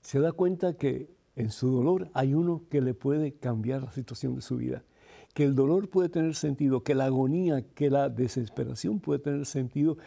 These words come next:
a medida que él pone su confianza en Jesús. Y Jesús lo levanta y todo queda en paz. Y ese dolor recibido por el mismo Jesús, su dolor, el dolor de Pedro al verse prácticamente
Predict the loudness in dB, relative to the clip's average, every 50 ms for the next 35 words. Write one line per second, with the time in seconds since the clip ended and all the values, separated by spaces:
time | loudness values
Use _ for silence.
0 | -20 -20 -20 -10 -6 -2 0 0 2 2 2 0 -2 -2 -2 -4 -4 -2 -2 -4
1 | -4 -4 -6 -8 -6 -8 -8 -8 -8 -8 -8 -8 -8 -8 -8 -6 -6 -8 -8 -8
2 | -10 -12 -14 _ _ _ _ -20 -20 -20 _ _ _ _ _ _ _ _ _ _
3 | _ _ _ _ _ -8 -6 -4 -2 -2 -4 -4 -6 -6 -6 -6 -6 -6 -6 -6
4 | -6 -8 -8 -12 -16 -20 -20 _ _ _ _ _ _ _ _ _ _ _ _ _
5 | _ _ _ -6 -6 -4 0 0 2 2 0 0 -2 -2 -2 -2 -4 -6 -8 -10
6 | -10 -10 -14 -16 _ _ _ _ _ _ _ _ _ _ -20 -20 _ _ -2 0
7 | 0 0 0 0 0 2 2 2 2 2 2 0 0 -4 -10 -14 _ _ _ _
8 | _ _ _ _ -8 -4 0 0 0 0 0 0 2 4 4 4 4 4 2 2
9 | 0 -4 -8 -16 _ _ _ -2 0 0 0 0 0 0 -2 -2 -4 -4 -4 -4
10 | -2 -4 -4 -4 -2 -2 -4 -4 -4 -10 _ _ _ _ -20 -20 -20 _ _ _
11 | -12 -4 2 2 4 4 4 4 4 4 4 4 2 2 2 2 2 2 2 2
12 | 2 2 2 2 2 2 0 0 -2 -2 -2 0 2 4 4 4 2 2 0 0
13 | -2 -4 -2 0 0 2 2 2 2 2 0 -2 -2 -2 -2 -2 -2 -6 _ _
14 | _ _ _ _ _ _ _ _ _ _ -4 -2 -2 -2 -2 -4 -6 -4 -2 0
15 | 0 2 2 0 0 -2 -4 -6 -6